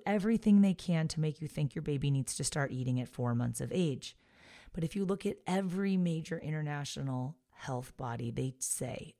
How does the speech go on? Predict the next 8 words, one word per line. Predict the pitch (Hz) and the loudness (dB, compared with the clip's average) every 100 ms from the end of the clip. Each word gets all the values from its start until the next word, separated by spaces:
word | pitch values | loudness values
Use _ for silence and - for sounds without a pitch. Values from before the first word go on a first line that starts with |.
| _ - | _ -8
across | 165 - - 139 123 | -8 -8 -6 -4 -4
the | - | -6
board, | 131 127 - 135 - - - _ _ | -6 -4 -6 -8 -14 -20 -20 _ _
you | 175 175 | 0 4
don't | 185 175 | 4 4
start | - 175 180 - | 2 -4 -4 -4
complementary | 147 135 147 127 120 139 127 | -2 0 2 2 0 -2 -6
foods | 120 113 110 113 | -6 -6 -6 -8